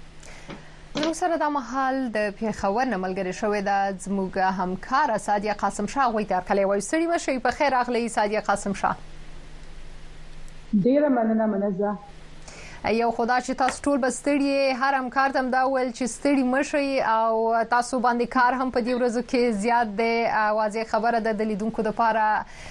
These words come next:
Speaker 1: تاسو تفصیل راغونډوئ او په کار باندې بوخت یئ. تر دې دمه د خیبر پښتونخوا نه د ښځو کاندیدانو چې کومې، آ،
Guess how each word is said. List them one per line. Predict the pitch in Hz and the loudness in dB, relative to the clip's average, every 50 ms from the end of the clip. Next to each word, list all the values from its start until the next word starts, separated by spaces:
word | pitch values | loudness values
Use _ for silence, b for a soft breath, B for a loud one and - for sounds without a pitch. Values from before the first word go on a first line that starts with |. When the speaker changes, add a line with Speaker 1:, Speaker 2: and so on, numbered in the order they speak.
| B B | B B
Speaker 1:
تاسو | - 220 220 214 - 214 | 2 2 2 2 2 0
تفصیل | - 220 196 - - 277 269 247 226 | 0 0 -2 0 0 0 0 2 2
راغونډوئ | 254 240 233 214 226 240 233 226 233 226 226 233 233 233 233 233 226 - | 2 2 2 2 0 0 0 0 0 0 0 0 0 0 -2 -2 -2 0
او | 214 214 214 208 208 214 214 214 214 214 220 | 0 2 2 2 2 2 0 0 0 -2 -2
په | 208 - 208 | -2 -2 -4
کار | 208 - 240 226 226 | -2 0 2 2 2
باندې | 214 220 220 220 214 | 4 2 0 0 0
بوخت | 196 202 262 269 254 - - 262 | -2 0 0 0 -2 0 0 0
یئ. | 247 233 233 226 226 B B B B B B B - 254 262 277 - - | 2 2 2 0 0 B B B B B B B 4 4 4 4 2 2
تر | - 311 | 0 0
دې | 269 240 240 262 | 0 0 -2 0
دمه | 339 403 480 480 427 440 427 415 403 403 381 370 349 339 320 277 226 | 0 0 2 0 2 0 0 0 2 0 0 2 2 2 0 0 0
د | 262 262 | 0 -2
خیبر | 247 - - 277 240 247 220 254 339 381 359 - | -2 0 0 0 2 2 2 2 2 2 2 0
پښتونخوا | 370 359 - - 320 277 285 - - 311 302 294 | -2 -2 0 0 0 0 0 2 2 2 2 2
نه | 294 294 285 269 269 269 | 2 2 2 2 2 0
د | 240 202 226 220 | 0 -2 -2 -4
ښځو | 220 - - 349 330 294 311 302 311 | -2 0 0 0 2 2 0 -2 0
کاندیدانو | - 262 240 247 226 254 262 214 262 262 269 262 262 254 254 254 254 254 247 | 0 0 0 0 0 -2 -2 0 0 0 0 0 -2 -2 -2 -2 -2 -2 -4
چې | 240 - - 247 240 233 214 - - | -4 -4 -2 -2 0 0 -2 -2 -2
کومې، | 254 240 240 240 240 240 240 240 233 220 - | -2 0 0 0 0 0 0 0 0 0 0
آ، | 226 226 220 220 220 220 | 0 0 0 0 0 -2